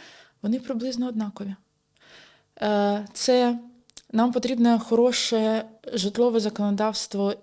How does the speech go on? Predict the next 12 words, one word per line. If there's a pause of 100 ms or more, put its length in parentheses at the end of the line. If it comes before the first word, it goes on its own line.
і
можливість,
е,
мати
індивідуальне
житло. (400)
Нам
потрібно,
щоб
людина
мала
можливість